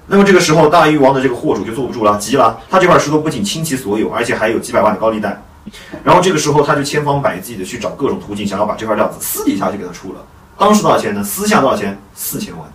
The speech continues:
四千万人民币哈，不是缅币，四千万人民币，还是没人要。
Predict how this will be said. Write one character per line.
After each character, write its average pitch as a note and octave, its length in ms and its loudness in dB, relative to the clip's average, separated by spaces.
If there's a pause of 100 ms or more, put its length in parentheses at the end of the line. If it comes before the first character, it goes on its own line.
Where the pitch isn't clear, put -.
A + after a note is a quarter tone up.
(420)
四 - 160 -8
千 D#3 120 0
万 C3 80 2
人 A#2+ 60 -2
民 C3+ 80 -2
币 D3 120 -2
哈， G#2+ 140 0
不 G#2+ 100 -4
是 G#2 80 -8
缅 - 160 -2
币， A#2+ 180 -8 (120)
四 E3 180 -4
千 D#3 160 0
万 - 100 2
人 D3+ 80 -2
民 D#3 80 -4
币， F3 180 -10 (260)
还 G3+ 260 0
是 G3+ 100 -2
没 G3+ 140 0
人 G3+ 140 2
要。 G#3+ 220 -2